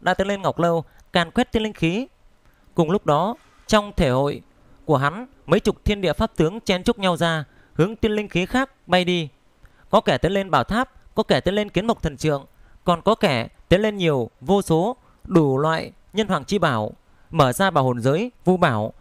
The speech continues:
điên cuồng càn quét tất cả tiên linh khí. Khí thế hung hăng, so với Ứng Tông Đạo không kém hơn chút nào. "Hai tên cặn bã này, không hổ là sư huynh đệ đồng môn." Ma Hoàng trong mắt toát ra lời giận hừng hực,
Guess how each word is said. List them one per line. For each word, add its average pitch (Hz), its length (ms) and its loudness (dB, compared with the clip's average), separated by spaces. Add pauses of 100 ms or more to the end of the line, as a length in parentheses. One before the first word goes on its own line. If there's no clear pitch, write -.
(180)
điên 220 200 0
cuồng 156 220 0
càn 139 180 -4
quét - 280 -2
tất - 180 -2
cả 127 160 0
tiên 185 180 -2
linh 180 100 -6
khí. 170 320 -2 (580)
Khí 185 160 2
thế 180 160 2
hung 185 180 -2
hăng, 170 240 -2 (260)
so 214 160 2
với 196 140 0
Ứng 196 140 -4
Tông 214 160 -2
Đạo 165 260 0 (160)
không 208 140 -4
kém 180 160 0
hơn 190 160 -6
chút - 180 -4
nào. 113 320 -2 (1500)
"Hai 120 200 -2
tên 135 200 -2
cặn 139 240 -4
bã 180 160 0
này, 156 280 -4 (180)
không 240 180 0
hổ 156 120 2
là 123 100 0
sư 208 120 -2
huynh 208 140 -2
đệ 175 160 0
đồng 147 220 -4
môn." 113 300 -2 (2000)
Ma 190 160 2
Hoàng 151 320 0 (200)
trong 190 160 2
mắt - 220 -4
toát 247 160 4
ra 185 120 4
lời 143 160 0
giận 143 160 -2
hừng 143 140 -4
hực, 135 180 0